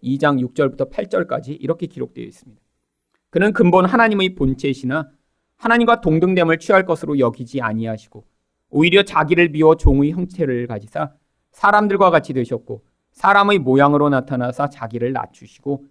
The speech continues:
죽기까지 복종하셨으니 곧 십자가에 죽으심이라."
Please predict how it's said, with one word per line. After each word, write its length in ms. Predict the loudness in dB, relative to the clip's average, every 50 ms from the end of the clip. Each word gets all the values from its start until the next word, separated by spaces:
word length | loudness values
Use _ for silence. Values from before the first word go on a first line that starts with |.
| _ _ _ _ _ _
죽기까지 520 | _ -12 -8 -6 -6 0 2 2 2 2
복종하셨으니 880 | -2 -4 -8 -6 -4 -4 -2 -2 -2 -4 -6 -12 -10 -10 -8 -8 -8 -10 -14 _ _ _
곧 260 | _ -4 -4 -4 -6 _
십자가에 680 | _ -20 _ _ -4 -2 2 2 2 2 2 0 -4 -10 _ _ _ _ _ _ _ _
죽으심이라." 680 | _ -20 -14 -12 -12 -12 -10 -12 -12 -12 -14 -18 -20